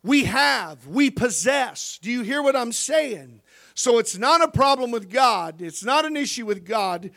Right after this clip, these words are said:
It is with us. But that's why Jesus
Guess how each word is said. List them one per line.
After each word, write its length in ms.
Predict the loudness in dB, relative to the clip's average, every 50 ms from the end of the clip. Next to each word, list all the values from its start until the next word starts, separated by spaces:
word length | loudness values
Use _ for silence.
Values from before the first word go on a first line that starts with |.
| _ _ _ -2
It 180 | 0 0 2
is 240 | 2 0 0 0 -2
with 220 | -4 -6 -4 -2
us. 540 | 0 0 0 0 -2 -4 -8 -8 -8 -8 -10 _ _ -20 -20 -6 2
But 300 | 4 4 4 4 0 _ _ -20 -20 -4
that's 320 | 2 2 2 4 2 0 -2
why 240 | 0 0 0 0
Jesus 760 | -2 -2 -2 0 0 0 0 0 0 0 0 0 -4 -6 -8